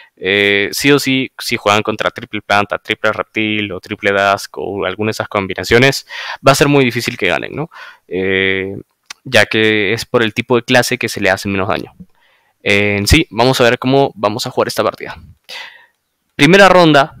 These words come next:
no tenemos buenas cartas para empezar. Eh, jugar estos herbivores o vegan diets solos, sin sentido en este primer turno, no, no, le perdemos el valor y no los vamos a tener en rotación hasta la ronda seis. Y eso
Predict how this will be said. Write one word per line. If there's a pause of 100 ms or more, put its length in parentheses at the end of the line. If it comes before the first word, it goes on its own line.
(1040)
no
tenemos
buenas
cartas
para
empezar. (760)
Eh,
jugar
estos
herbivores
o
vegan
diets (100)
solos,
sin
sentido
en
este
primer
turno,
no, (360)
no, (300)
le
perdemos
el
valor
y
no
los
vamos
a
tener
en
rotación
hasta
la
ronda
seis. (400)
Y
eso